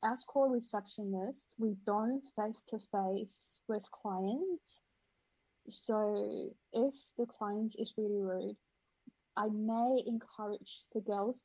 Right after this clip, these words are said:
to use some handy weapons, for example, a mop or, um, the stick of the mop to kick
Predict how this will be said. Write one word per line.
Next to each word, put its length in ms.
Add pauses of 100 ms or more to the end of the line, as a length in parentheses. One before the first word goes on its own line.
(100)
to 80
use 480
some 240 (140)
handy 400
weapons, 520
for 80
example, 580
a 100
mop 420 (1040)
or, 560 (460)
um, 300
the 60
stick 380
of 160
the 80
mop 320 (320)
to 80
kick 220